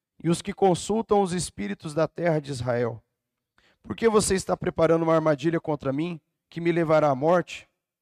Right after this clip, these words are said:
E Saul jurou-lhe pelo Senhor: "Juro pelo nome do Senhor que você não será punido por isso."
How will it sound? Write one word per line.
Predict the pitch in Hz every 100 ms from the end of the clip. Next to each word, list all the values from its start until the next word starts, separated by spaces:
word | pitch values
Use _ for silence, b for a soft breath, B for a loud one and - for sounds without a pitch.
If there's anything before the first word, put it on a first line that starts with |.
| _ _ -
E | 143
Saul | - 151 160 180 175 _ _ -
jurou-lhe | 120 160 185 196 214 214 160 127 _ _
pelo | 165 180 190 185
Senhor: | 170 196 175 143 120 113 _ _ _ _ _
"Juro | 123 120 185 190
pelo | 185 180 175
nome | 165 170
do | 160
Senhor | 160 - 147 131
que | -
você | 131 127 139
não | 139
será | - 131
punido | - 127 117
por | - 117
isso." | 98 - -